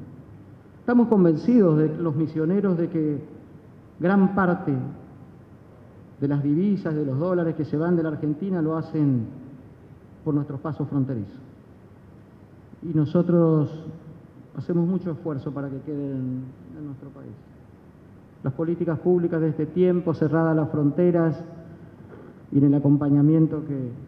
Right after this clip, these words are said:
que usted nos ha dado, permitió un crecimiento importante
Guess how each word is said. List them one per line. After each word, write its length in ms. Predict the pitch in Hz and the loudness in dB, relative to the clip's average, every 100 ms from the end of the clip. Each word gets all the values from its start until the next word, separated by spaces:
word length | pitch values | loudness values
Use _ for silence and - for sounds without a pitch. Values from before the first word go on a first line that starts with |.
| - - - - - - - - - - | -20 -20 -20 -20 -20 -20 -20 -20 -20 -8
que 80 | 139 | -4
usted 220 | 131 156 | 0 0
nos 180 | 151 151 | 0 -6
ha 80 | |
dado, 400 | 151 180 180 180 175 - - - - - - | -6 -6 -6 -8 -10 -18 -20 -20 -20 -20 -12
permitió 460 | 143 151 147 170 | -8 -8 -6 -6
un 220 | 170 160 - | -4 -4 -4
crecimiento 540 | 160 151 151 165 160 | -4 -2 2 4 4
importante 680 | 160 147 147 175 160 151 139 | 2 0 0 2 4 4 2